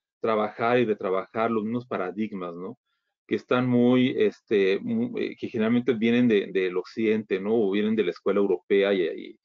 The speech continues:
y, y americana, ¿no? Ah, y por lo tanto, pues, eh, a veces, eh, tienen poca amplitud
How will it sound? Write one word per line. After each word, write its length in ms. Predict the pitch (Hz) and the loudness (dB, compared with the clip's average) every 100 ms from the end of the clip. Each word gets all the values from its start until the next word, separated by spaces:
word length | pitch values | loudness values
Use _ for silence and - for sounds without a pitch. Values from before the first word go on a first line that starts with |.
| _ | _
y, 440 | - 87 80 - - _ _ _ _ | -16 -14 -14 -16 -20 _ _ _ _
y 60 | |
americana, 640 | 95 90 90 - 98 98 87 | -6 -4 -6 -4 -4 -2 -6
¿no? 220 | - - _ _ - _ _ - | -10 -14 _ _ -20 _ _ -6
Ah, 800 | 110 110 107 107 104 104 101 - - _ - | -2 0 0 0 2 2 0 -2 -8 _ -16
y 240 | - 143 | -6 -6
por 180 | - 147 | 0 2
lo 120 | 143 | 4
tanto, 340 | 160 165 170 170 | 2 0 -2 -2
pues, 160 | 123 | -2
eh, 180 | 139 127 | 2 2
a 140 | 127 | 4
veces, 400 | 131 135 151 131 _ | 4 4 2 -2 _
eh, 140 | - 127 | -4 -2
tienen 320 | 139 143 127 | 0 -2 0
poca 240 | 139 139 | 0 0
amplitud 600 | 139 120 107 - 139 139 | -2 -2 -8 -2 2 2